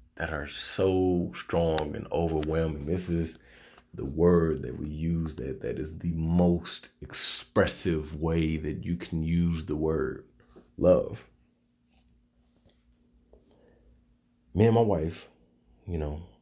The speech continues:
have been together ten years. I, I, I love my wife, you know what I mean? I, I, I love my wife. But I'm human.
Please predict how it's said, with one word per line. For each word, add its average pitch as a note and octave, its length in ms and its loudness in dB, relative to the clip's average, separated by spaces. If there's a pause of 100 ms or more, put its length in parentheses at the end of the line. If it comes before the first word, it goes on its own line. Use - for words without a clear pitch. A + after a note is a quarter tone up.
(220)
have D#2+ 120 -8
been D2+ 120 -4
together D2+ 360 -4 (1400)
ten F#2 180 4
years. D2 260 0
I, D2+ 60 -2
I, E2 260 0 (200)
I - 40 -4
love D2+ 440 -4
my G1+ 80 -8
wife, - 520 -12
you - 60 -10
know - 80 -10
what - 140 -8
I - 100 -10
mean? D2+ 140 -6
I, D2+ 180 -4
I, D2+ 400 -4
I D#2 40 -2
love D2+ 300 -4
my - 140 -4
wife. - 400 -8 (960)
But D2+ 100 4
I'm D#2+ 120 4
human. G2+ 340 4